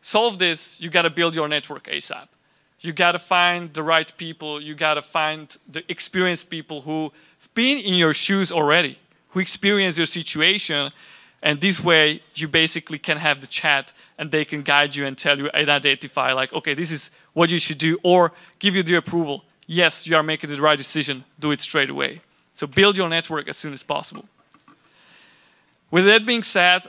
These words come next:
uh, we are actually trying to, not trying, but we are actually building an advisory board. We are looking for anyone who is experienced enough to help us to, to grow and scale the business.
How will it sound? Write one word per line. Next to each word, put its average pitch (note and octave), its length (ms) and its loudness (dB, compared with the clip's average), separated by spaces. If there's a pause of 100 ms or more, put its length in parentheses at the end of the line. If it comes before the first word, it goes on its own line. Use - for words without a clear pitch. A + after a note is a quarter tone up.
uh, B3+ 240 -16
we F#3+ 240 2
are F#3 160 6
actually F#3 540 0 (320)
trying F3+ 440 2
to, D#3+ 140 -14
not E3 160 -6
trying, D#3 340 -4
but D3 140 -10
we E3+ 120 -2
are F3 120 0
actually E3+ 340 -6
building E3 680 -2 (140)
an E3 120 -4
advisory D3+ 480 0
board. C#3 340 -8
We D#3 120 -2
are D#3+ 80 2
looking F3 300 -6
for D3+ 420 -4 (540)
anyone F3+ 400 2
who D#3 100 -6
is D#3 180 -4
experienced D#3+ 460 -8
enough D#3 320 -4
to D#3 160 -10
help D#3+ 300 0
us D3 140 -6
to, D3+ 320 -8
to - 140 -16
grow D#3+ 360 -2
and D3+ 160 -8
scale E3 340 0
the D3+ 80 -8
business. D3+ 540 -10